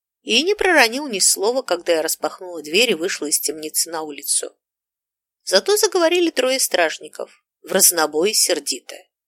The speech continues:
"Тише, челиры!" Я протянула ключи давишнему деду. "Этот знающий пойдёт со мной". "Но!" возмутился дед.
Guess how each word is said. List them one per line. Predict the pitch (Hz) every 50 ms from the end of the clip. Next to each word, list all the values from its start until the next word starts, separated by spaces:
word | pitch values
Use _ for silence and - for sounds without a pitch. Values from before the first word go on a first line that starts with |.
| _ _ _ _ _ _ _ _ _ _ _ _ _ _ _ _
"Тише, | - - 226 208 - - 220
челиры!" | - - - 175 175 175 156 139 135 127 - _ _ _ _ _ _ _
Я | - 320 381
протянула | - 302 - - 226 214 208 190 185
ключи | - 180 180 - - 277
давишнему | 190 165 165 160 170 - - - 180 170 165
деду. | 156 - 151 135 135 - - - _ _ _ _ _ _ _ _ _ _ _ _ -
"Этот | 330 339 - 269 226 -
знающий | - 220 226 226 240 - - - 208
пойдёт | - 180 165 165 160 180 185 -
со | - - 165
мной". | 165 160 151 143 135 - _ _ _ _ _ _ _ _ _ _ _ _ _ _
"Но!" | - 160 160 160 160 180 190 196 196 196 190 180 190 208 247 254 - _ _ _ _ _ _ _ _
возмутился | 190 202 208 220 233 240 247 247 - 254 254 233 - - 233
дед. | 220 196 - 220 226 - - -